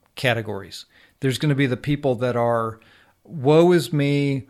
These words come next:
They aren't looking positively to the future and figuring out, "What do I need to do to position myself for that and be ready for that?" And then there's gonna be those that look ahead,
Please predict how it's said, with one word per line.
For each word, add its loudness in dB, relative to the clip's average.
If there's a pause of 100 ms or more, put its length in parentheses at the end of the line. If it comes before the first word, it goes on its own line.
(460)
They 0
aren't 2
looking 0 (180)
positively 2
to -6
the -8
future -4
and -8
figuring -2
out, -4
"What 0
do 2
I 4
need 0
to -8
do 0
to -6
position -4
myself -6 (140)
for 2
that -4
and -6
be -8
ready -4
for -6
that?" -12 (600)
And 2
then 2
there's 2
gonna -2
be -2
those 0
that -6 (1200)
look 2
ahead, 0